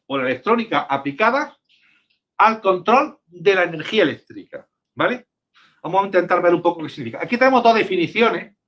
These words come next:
de dos fellows, eso es el nivel superior de I E cubo, eh, referencia en electrónica de potencia, que además cada uno tiene su libro, el de arriba es Rasí, el que hemos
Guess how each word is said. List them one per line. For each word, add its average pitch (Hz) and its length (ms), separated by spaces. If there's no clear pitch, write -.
de 143 140
dos 185 500
fellows, 185 480
eso - 200
es - 100
el 123 100
nivel 131 240
superior 147 680
de - 160
I 127 80
E 131 100
cubo, 214 460
eh, 147 440
referencia 185 560
en 151 80
electrónica 170 380
de 160 40
potencia, 226 480
que 226 60
además 165 200
cada 151 160
uno 165 140
tiene 160 180
su 151 120
libro, 233 480
el 127 100
de 127 60
arriba 156 240
es 147 240
Rasí, 135 500
el 120 160
que 123 80
hemos 120 300